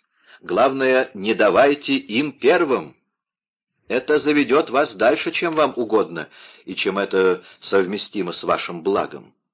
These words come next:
Вы поднялись высоко, вы победитель и великий король. Будьте же по-настоящему великим,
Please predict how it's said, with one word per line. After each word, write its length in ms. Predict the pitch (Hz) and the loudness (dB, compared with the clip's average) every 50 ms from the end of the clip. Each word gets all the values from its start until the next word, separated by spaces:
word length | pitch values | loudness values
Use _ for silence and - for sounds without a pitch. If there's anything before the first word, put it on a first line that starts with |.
| _ _ _ _ _ | _ _ _ _ _
Вы 220 | - - - 175 220 | -6 2 2 2 4
поднялись 520 | 214 208 196 180 185 180 185 220 208 - | 4 4 4 4 2 2 2 2 0 0
высоко, 640 | 165 185 - - 185 - - 208 185 113 - - _ _ _ _ _ - - | -4 -4 -2 -2 -4 0 2 2 2 2 2 -2 _ _ _ _ _ -20 -16
вы 200 | - 82 104 - | -2 4 4 4
победитель 680 | 175 - 156 151 151 139 123 123 185 196 - 185 175 156 | 6 6 4 6 6 4 4 2 0 2 2 0 0 2
и 100 | - 135 | 0 -2
великий 420 | 131 131 131 143 180 175 - 175 160 | 0 0 2 0 0 -2 -2 -4 -4
король. 420 | - - 160 160 156 117 - - - _ _ _ _ _ _ _ | 0 2 4 6 6 4 4 0 -8 _ _ _ _ _ _ _
Будьте 580 | - - - - 226 175 - _ _ - 110 90 | -14 2 4 4 4 4 0 _ _ -2 -2 0
же 120 | 87 92 | 0 -2
по-настоящему 1000 | - - 101 95 98 - - - 98 90 104 113 101 90 - - - 95 90 90 | -2 -2 -4 -4 -4 -6 -4 -2 0 4 4 4 4 2 -2 -8 -8 -6 -4 -2
великим, 560 | 87 92 101 123 160 160 - - 95 73 - | -2 -2 2 2 2 0 0 -4 -8 -8 -10